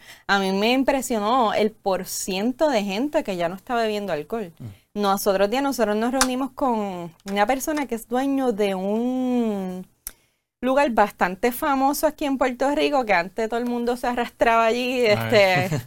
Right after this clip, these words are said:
Speaker 2: <laughs>
Speaker 1: fuertemente, <laughs> incluyéndonos. Entonces, <laughs> eh, pa' los años de nosotros, o sea, allá, allá, allá,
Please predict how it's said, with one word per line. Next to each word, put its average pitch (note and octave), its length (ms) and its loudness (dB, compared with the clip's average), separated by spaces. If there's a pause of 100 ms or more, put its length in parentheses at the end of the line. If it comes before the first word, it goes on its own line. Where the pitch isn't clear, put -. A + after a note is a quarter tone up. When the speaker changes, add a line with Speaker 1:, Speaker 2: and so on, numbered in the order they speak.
(180)
Speaker 2:
<laughs> - 260 -20
Speaker 1:
fuertemente, B3 760 0 (240)
<laughs> G#4 580 -6
incluyéndonos. F3+ 760 -4 (320)
Entonces, G#3+ 560 8
<laughs> D#4 880 -2
eh, G#3 220 6
pa' A3 160 8
los G#3+ 180 6
años G#3+ 260 4
de B3+ 80 4
nosotros, G3 400 2
o - 0 -
sea, E3 180 2
allá, - 160 0
allá, - 200 -4
allá, - 200 -16